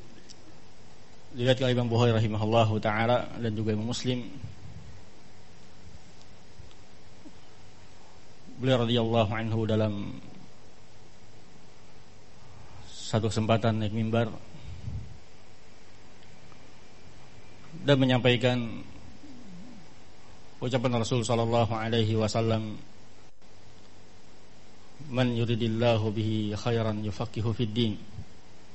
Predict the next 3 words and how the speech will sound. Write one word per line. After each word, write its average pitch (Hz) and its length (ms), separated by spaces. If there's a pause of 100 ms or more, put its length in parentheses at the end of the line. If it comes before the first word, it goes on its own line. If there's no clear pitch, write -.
(1900)
"Innama 123 800 (1800)
ana 131 320
qasimun, 120 720